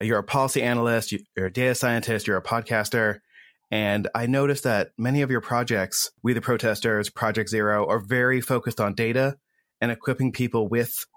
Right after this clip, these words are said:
correct, helpful data to, to help hold those in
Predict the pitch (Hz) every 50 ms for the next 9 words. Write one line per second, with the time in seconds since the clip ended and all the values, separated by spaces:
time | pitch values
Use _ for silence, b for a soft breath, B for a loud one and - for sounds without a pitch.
0 | - _ - - - 131 120 127 120 113 - - - - - - _ - - -
1 | - 135 131 123 - 127 120 104 120 120 120 113 107 101 95 92 - - - 117
2 | 110 107 98 92 90 - _ _ _ _ - - 131 117 107 143 139 131 - -
3 | _ _ - 117 127 131 135 120 120 127 123 120 117 - - 113 113 110 107 101
4 | 98 101